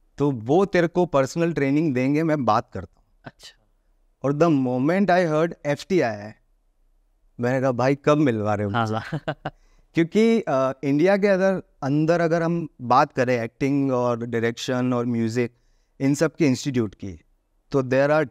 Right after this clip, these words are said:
Speaker 1: two pillars only, majorly।
Speaker 2: ओके।
Speaker 1: One is एनएसडी, second one is एफ़टीआई पुणे।
Speaker 2: अच्छा, जैसे कि आईआईटी आए हैं उनसे।
Speaker 1: करेक्ट।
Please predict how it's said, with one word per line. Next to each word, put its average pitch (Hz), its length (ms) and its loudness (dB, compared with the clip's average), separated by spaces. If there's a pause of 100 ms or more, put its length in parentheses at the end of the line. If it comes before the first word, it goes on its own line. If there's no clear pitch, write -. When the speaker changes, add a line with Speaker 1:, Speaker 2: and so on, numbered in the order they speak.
Speaker 1:
two 185 180 2
pillars 127 280 0
only, 107 300 -6
majorly। 127 580 0
Speaker 2:
ओके। - 500 -14
Speaker 1:
One 135 540 -2
is 143 60 -2
एनएसडी, 139 600 0
second 131 440 -2
one 131 140 0
is 143 100 -2
एफ़टीआई 101 500 -4
पुणे। 95 300 -6
Speaker 2:
अच्छा, 110 380 -12 (360)
जैसे 127 260 4
कि 131 100 2
आईआईटी 123 340 4
आए 110 200 2
हैं 104 80 -4
उनसे। 107 260 -10 (100)
Speaker 1:
करेक्ट। 104 480 -2